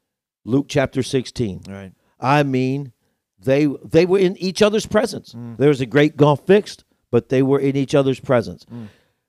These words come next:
Speaker 1: The rich man could see Lazarus and Abraham, and Abraham could see, and Lazarus could see the rich man. The angels, it, it says right here, tormented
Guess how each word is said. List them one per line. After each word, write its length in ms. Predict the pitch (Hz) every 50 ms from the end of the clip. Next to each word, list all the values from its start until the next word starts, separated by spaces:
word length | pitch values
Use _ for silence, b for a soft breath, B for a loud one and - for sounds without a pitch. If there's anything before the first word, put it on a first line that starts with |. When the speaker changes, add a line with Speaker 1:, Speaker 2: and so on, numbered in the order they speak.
| _ _ _ _ _ _
Speaker 1:
The 80 | 107 110
rich 220 | 143 170 - -
man 180 | 156 156 170 165
could 120 | - 135 -
see 120 | - 139
Lazarus 460 | 117 123 139 165 170 156 180 180 156 -
and 200 | 135 143 147 151
Abraham, 500 | 151 147 127 139 139 139 143 147 147 147
and 100 | 107 107
Abraham 420 | 120 139 135 135 123 135 139 139
could 160 | - 131 117 -
see, 360 | - - 135 135 135 135 -
and 200 | - 110 110 104
Lazarus 400 | 104 120 131 127 123 143 131 -
could 240 | _ - 127 110 -
see 180 | - - 139 135
the 140 | 117 120 123
rich 260 | 120 131 123 - -
man. 300 | 123 123 120 123 127 127 - _ _ _ _ _ _ _ _ _ _ _
The 160 | 110 120 123
angels, 760 | 120 143 160 175 185 185 160 147 180 190 196 190 - - - _ _ _ _ _ _ _ _
it, 140 | - 120 127 -
it 120 | 143 127
says 240 | - 165 151 147 123 147
right 160 | 151 147 131
here, 220 | 135 131 98 - _ _ _ _ _ _ _ _ _ _ -
tormented 640 | - 160 165 160 156 156 156 147 147 143 127